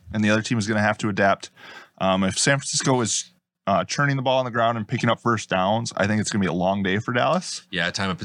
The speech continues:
Speaker 2: Do you think they're actually gonna be re-, be able to run into that front, though? Micah
Speaker 1: <laughs>
Speaker 2: Parsons is gonna play a massive role in this game. We're gonna get a real chance to see if he's the guy now that playoff football has rolled around. Randy Gregory being healthy. Um,
Speaker 1: Yeah, I think it,
Speaker 2: Lawrence.
Speaker 1: I think it falls. I think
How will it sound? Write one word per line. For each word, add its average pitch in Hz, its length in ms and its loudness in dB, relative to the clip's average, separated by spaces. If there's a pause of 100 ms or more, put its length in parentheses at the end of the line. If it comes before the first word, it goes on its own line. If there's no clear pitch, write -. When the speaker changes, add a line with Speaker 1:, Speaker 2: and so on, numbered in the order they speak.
Speaker 2:
Do 120 100 -2
you 127 100 0
think 135 180 -4
they're 131 140 0
actually 117 280 0
gonna 110 140 -2
be 101 120 -2
re-, 101 220 -2
be 107 280 -2
able 104 140 -2
to 110 140 -4
run 98 260 -2
into 98 240 -4
that 90 180 -2
front, 95 280 -6
though? 101 180 -2
Micah 98 300 0
Speaker 1:
<laughs> - 60 -8
Speaker 2:
Parsons 120 600 -2
is 117 140 -2
gonna 131 200 0
play 127 180 2
a 101 60 -2
massive 117 520 0
role 104 220 2
in 95 60 -4
this 95 140 -2
game. 95 260 -2
We're 110 100 -2
gonna 127 160 -2
get 110 180 -2
a 95 40 -8
real 107 200 0
chance 117 320 -4
to 92 80 -4
see 107 180 0
if 92 80 -2
he's 101 240 -2
the 90 100 -6
guy 85 380 -2 (360)
now 104 100 -2
that 101 140 -2
playoff 101 300 -2
football 101 280 -2
has 92 100 -2
rolled 95 160 -2
around. 95 220 -2
Randy 98 220 -2
Gregory 98 400 -4
being 92 220 -4
healthy. 92 500 -4 (320)
Um, 85 480 -2 (540)
Speaker 1:
Yeah, 139 160 2
I 143 40 0
think 202 180 -2
it, - 140 -2
Speaker 2:
Lawrence. - 20 0
Speaker 1:
I 139 60 2
think 185 220 0
it 208 100 -2
falls. 131 720 0 (100)
I 120 60 2
think 165 320 -2